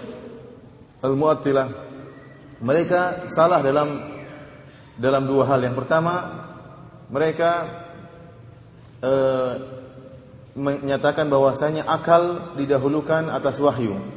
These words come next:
Akal lebih diutamakan atas wahyu. Kesalahan yang kedua,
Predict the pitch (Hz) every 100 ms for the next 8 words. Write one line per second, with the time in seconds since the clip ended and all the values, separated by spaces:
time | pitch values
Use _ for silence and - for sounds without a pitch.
0 | - - - - - - 135 143 156 151
1 | 127 123 127 113 127 127 131 147 151 156
2 | 156 120 120 131 135 117 107 95 - -
3 | - - - - - - 127 139 151 151
4 | 143 139 147 170 180